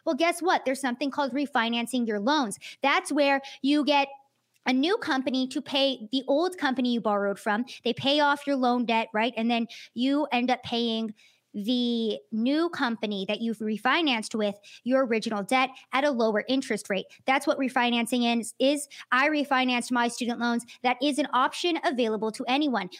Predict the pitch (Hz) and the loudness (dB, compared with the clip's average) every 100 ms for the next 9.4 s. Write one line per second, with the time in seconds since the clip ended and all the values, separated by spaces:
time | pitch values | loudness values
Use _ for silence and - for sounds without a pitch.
0 | - 294 381 370 302 285 285 - 240 254 | -2 2 2 2 2 2 0 -6 0 2
1 | 330 359 349 - 294 330 339 294 277 - | 4 4 2 0 0 0 0 0 0 0
2 | 285 294 277 277 254 285 262 247 269 254 | 0 2 0 0 -2 -2 -2 0 0 2
3 | 240 247 233 262 262 269 262 262 254 262 | 0 0 0 0 0 2 2 0 0 2
4 | 254 220 196 196 262 254 254 220 220 247 | 2 -2 -2 0 2 2 2 -2 0 -2
5 | 247 233 226 233 262 254 254 226 233 240 | 0 -2 -2 -2 -2 -2 -2 0 0 0
6 | 220 233 262 220 208 254 233 214 - 240 | 0 2 2 0 0 0 0 -2 0 2
7 | 247 247 190 214 247 247 262 208 - 247 | 2 2 0 2 0 0 -2 -2 -2 -2
8 | 247 202 214 233 247 208 196 226 226 220 | -2 -4 0 0 0 -4 -2 0 0 -2
9 | 175 202 202 302 | -4 0 0 0